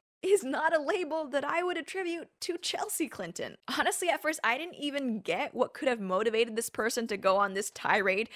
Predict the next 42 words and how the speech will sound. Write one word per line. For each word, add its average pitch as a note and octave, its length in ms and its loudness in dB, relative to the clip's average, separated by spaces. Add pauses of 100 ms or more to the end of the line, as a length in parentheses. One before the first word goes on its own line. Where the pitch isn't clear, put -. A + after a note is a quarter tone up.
(160)
against G#3 460 2
Chelsea, G#3 420 0
but G#3+ 220 -4 (160)
it A3+ 140 0
turns C#4 320 -2
out C4+ 240 4
that F#3 260 2
that G3+ 300 4
grudge, B3 420 2 (100)
like - 300 0
many G3+ 260 -2
others, D4 340 -2 (220)
began B3 360 2
on A3 180 0
Twitter. - 380 0 (100)
You B3+ 140 0
see, C#4 320 0
earlier D4 340 4
this C#4 240 -4
year, C#4 220 0
someone C#4+ 340 -2
asked A#3 300 -2
Ilhan G#3+ 320 0
Omar, F#3+ 420 2
would C4 240 0
love D4+ 280 -2
to C#4 100 -6
know A#3 180 -2
who C4+ 180 -6
she C4 220 -6
thinks A3 340 -4
is G3 140 -6
paying G#3 300 -4
American F#3+ 420 -2
politicians G3 680 -2
to - 100 -10
be F3 160 -8
pro-Israel, F3 800 -4
to - 120 -10
which F3 220 -2
Omar F#3 340 4
replied, G3 560 4